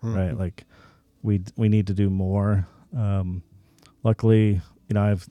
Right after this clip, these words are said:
Speaker 2: I've made those contacts. I have a couple athletes that are currently on the national team and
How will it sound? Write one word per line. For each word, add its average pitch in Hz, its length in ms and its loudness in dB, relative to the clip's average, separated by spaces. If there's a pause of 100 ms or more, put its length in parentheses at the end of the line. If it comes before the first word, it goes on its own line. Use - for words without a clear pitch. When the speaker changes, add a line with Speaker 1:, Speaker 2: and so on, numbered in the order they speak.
(100)
Speaker 2:
I've 107 120 0
made 107 200 4
those 101 200 0
contacts. 104 600 0
I 107 60 0
have 101 100 2
a 95 60 -4
couple 101 300 0
athletes 98 420 -2
that 98 140 -2
are 98 100 -2
currently 98 380 -4
on 98 140 0
the 98 60 -2
national 95 380 -4
team 101 380 0
and 92 120 -4